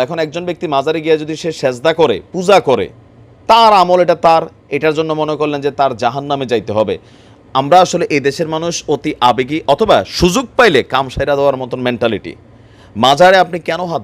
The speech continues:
দিবেন? যদি হাত দিতে হয় তাহলে শুধু মাজার না, সারা বাংলাদেশে যে মদের আস্তানা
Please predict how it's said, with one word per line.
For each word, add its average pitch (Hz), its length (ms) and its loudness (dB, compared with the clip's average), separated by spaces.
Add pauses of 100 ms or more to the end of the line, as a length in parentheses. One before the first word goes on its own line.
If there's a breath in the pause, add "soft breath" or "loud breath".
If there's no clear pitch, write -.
দিবেন? 90 280 -10
যদি 123 200 -4
হাত 127 120 0 (120)
দিতে 135 240 -2
হয় 170 200 2
তাহলে 139 260 2
শুধু 143 140 -2 (120)
মাজার 156 240 4 (100)
না, 123 60 2 (360 soft breath)
সারা 123 160 2 (180)
বাংলাদেশে 156 500 2 (200)
যে 131 160 -6
মদের 127 300 2
আস্তানা 131 300 -2